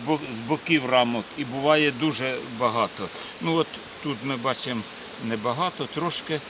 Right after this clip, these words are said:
але в деяких сім-, в сім'ях їх і на де-, деяких вуликах досить багато, що теж затрудняє виймання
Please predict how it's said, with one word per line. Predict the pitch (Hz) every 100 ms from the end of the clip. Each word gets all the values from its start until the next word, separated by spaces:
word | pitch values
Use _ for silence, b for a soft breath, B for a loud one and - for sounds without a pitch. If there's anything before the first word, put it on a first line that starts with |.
| B B -
але | 123 135
в | 127
деяких | 160 160 147 147
сім-, | - 156 147 127
в | -
сім'ях | - 147 139 143 -
їх | 139 - - B B B B -
і | 123 131 117 123 143
на | 127
де-, | 120 143 113
деяких | 135 127 131 -
вуликах | 165 156 143 135 113
досить | 131 - 123
багато, | 110 107 107 107
що | 107 151
теж | - 156 123 135 - B B B 120
затрудняє | 123 135 143 135 135 156 160 160 147 - B B - 113
виймання | 123 135 151 - 131 135 143 131 123